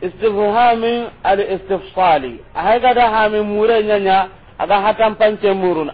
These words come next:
Andan keni mani gagaya. Anda rondi timani sababu. Kamala ma ko sababu dangani. Mallen juru sababu dangani. Manda rondi timani ya.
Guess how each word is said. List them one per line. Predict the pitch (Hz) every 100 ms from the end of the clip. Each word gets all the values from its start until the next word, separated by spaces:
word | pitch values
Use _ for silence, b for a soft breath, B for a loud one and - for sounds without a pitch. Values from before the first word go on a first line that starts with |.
| -
Andan | 269 254 233
keni | 196 208
mani | 190 170
gagaya. | 151 151 143 139 110 - b b b b
Anda | 240 262 247 226
rondi | 233 226
timani | 220 208 196 202
sababu. | 202 175 170 165 -
Kamala | 240 254 247
ma | 240 240
ko | 240
sababu | 233 208 196
dangani. | 196 185 156
Mallen | 165 208 226 226
juru | 247 240 220
sababu | 208 202
dangani. | 202 196 175
Manda | 185 208 202 165
rondi | 170 170
timani | 147 147 135
ya. | 131